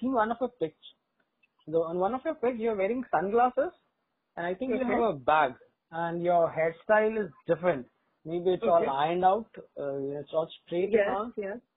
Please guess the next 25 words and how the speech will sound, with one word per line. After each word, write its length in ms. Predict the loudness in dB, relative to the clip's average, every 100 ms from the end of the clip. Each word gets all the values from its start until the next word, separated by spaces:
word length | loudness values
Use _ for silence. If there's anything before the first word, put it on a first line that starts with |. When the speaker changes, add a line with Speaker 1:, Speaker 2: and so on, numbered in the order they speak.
| _ -6
Speaker 1:
Uh, 360 | -2 0 0 -2
maybe 300 | -8 -4 -4
a 40 |
blue 280 | -2 -2 0
bag, 280 | 2 2 0
white 280 | -2 -2
t-shirt, 500 | -8 -8 -4 -4 -6
I 100 | -8 -8
don't 220 | -8 -8
recollect, 500 | -8 -2 0 0 0
but 200 | -2 0
this 120 | -4 -2
is, 100 | -8 _ _ -2
uh, 180 | 2 6
there's 220 | 6 4
a 60 | 2
background 600 | 2 0 0 0 2 2
of, 140 | 0 0
uh, 480 | 0 2 2 2 0
maybe, 680 | -4 -6 -6 -6 -6 -8 -10
uh, 300 | -14 -14 -16 -20 -20 _ _ _ _ _ _
what 120 | -20
do 80 | -18
you 60 | -14
call, 260 | -12 -12